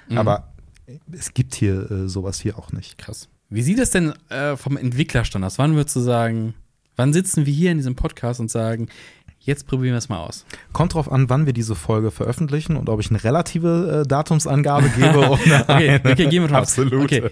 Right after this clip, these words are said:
Speaker 1: wir, ich, wir verraten jetzt nicht das Aufnahmedatum.
Speaker 2: Ja, natürlich nicht.
Speaker 1: Aber
Speaker 2: <laughs> Nein, also,
Speaker 1: Ja.
Speaker 2: äh,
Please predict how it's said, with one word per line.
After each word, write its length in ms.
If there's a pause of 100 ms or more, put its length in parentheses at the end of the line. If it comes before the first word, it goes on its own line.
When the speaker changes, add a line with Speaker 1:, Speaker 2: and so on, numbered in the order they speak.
Speaker 1:
wir, 200
ich, 200
wir 140
verraten 320
jetzt 180
nicht 160
das 120
Aufnahmedatum. 840
Speaker 2:
Ja, 200
natürlich 320
nicht. 60
Speaker 1:
Aber 480
Speaker 2:
<laughs> 800 (440)
Nein, 300
also, 280
Speaker 1:
Ja. 220 (180)
Speaker 2:
äh, 100